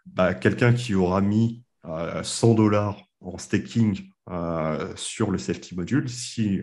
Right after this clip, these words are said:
un événement comme ça arrive, il va se retrouver avec quatre-vingt-dix-neuf ou quatre-vingt-dix-huit ou quatre-vingt-dix-sept dollars, puisqu'il y a ce qu'on, ce qu'on appelle un système de slashing. Et en fait, voilà, c'est un rendement avec une responsabilité,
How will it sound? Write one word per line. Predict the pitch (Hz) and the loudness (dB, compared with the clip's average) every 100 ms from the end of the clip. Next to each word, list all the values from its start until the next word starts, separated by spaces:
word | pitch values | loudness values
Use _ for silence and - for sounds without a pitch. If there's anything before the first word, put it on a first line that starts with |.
| - | -6
un | 101 92 | -4 -2
événement | 90 90 92 | 0 0 -2
comme | 92 85 | -4 -8
ça | - 73 | -6 -8
arrive, | 80 95 113 120 - _ | -4 0 0 0 -8 _
il | - | -8
va | 87 | -8
se | - | -6
retrouver | 95 - 87 107 | -8 -6 -2 0
avec | 90 87 - | 0 -2 -6
quatre-vingt-dix-neuf | 87 - 82 85 - _ 95 95 90 90 - - - | -8 -8 -8 -8 -10 _ -12 -6 -2 0 -2 -4 -16
ou | - | -12
quatre-vingt-dix-huit | - - 82 82 87 87 101 - | -12 -6 -8 -6 -8 -4 -4 -4
ou | - | -8
quatre-vingt-dix-sept | 87 - 92 90 98 - 92 | -10 -4 -4 -2 -4 -4 -4
dollars, | 82 80 92 - - _ - - | -4 -2 -2 -4 -14 _ -20 -18
puisqu'il | - - 104 98 | -16 -8 -4 -2
y | 87 | -4
a | 85 80 65 | -4 -6 -8
ce | - | -12
qu'on, | - 76 65 - | -12 -10 -8 -10
ce | - | -12
qu'on | - | -10
appelle | 69 - 90 | -6 -2 -2
un | |
système | - 87 - 95 | -4 -8 -4 -4
de | 90 82 | -4 -6
slashing. | - 85 - 107 143 _ - - - - | -4 -4 -4 -8 -8 _ -20 -20 -20 -12
Et | 76 | -10
en | |
fait, | - 117 117 | 0 2 2
voilà, | 95 90 | -2 -2
c'est | - 82 78 | -4 -6 -4
un | 82 | -6
rendement | - 87 90 104 113 | -2 0 4 6 6
avec | 92 92 | 4 -2
une | 87 | -4
responsabilité, | 92 90 - - 92 90 87 - - | -4 -6 -8 -6 -4 -2 -2 -4 -10